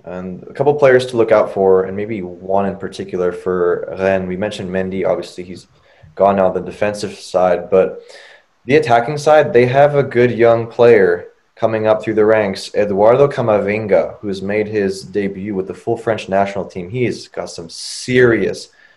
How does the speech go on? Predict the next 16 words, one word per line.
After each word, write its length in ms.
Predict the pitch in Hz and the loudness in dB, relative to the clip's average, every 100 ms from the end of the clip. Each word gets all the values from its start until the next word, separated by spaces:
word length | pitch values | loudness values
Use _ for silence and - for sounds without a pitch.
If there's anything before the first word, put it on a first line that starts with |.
| _ | _
serious, 880 | _ - - 120 113 104 95 - - _ _ | _ -20 -6 0 2 2 0 -2 -14 _ _
serious 540 | - - 101 90 85 | -12 -4 -2 -2 -4
talent. 520 | - 104 90 82 - _ _ _ _ _ _ - | -4 -2 -2 -2 -12 _ _ _ _ _ _ -18
If 140 | 110 | -12
he 60 | 107 | -4
continues 560 | 107 98 113 117 117 | -4 -4 -4 -4 -6
to, 320 | - 107 98 87 | -6 -6 -6 -8
to 180 | - | -10
progress, 680 | 104 101 95 95 104 110 - _ - - _ - | -8 -8 0 2 2 0 -8 _ -20 -20 _ -10
Didier 240 | 107 113 | 0 2
Deschamps 560 | 101 98 - 107 104 98 | 2 -2 0 0 0 -2
is 280 | 85 - _ _ _ _ 90 90 | -4 -8 _ _ _ _ -20 -6
very 320 | 98 107 107 104 | 2 4 6 4
high 280 | 98 101 | 4 4
on 160 | 104 107 | 4 0
him. 340 | 107 107 110 | -2 -6 -10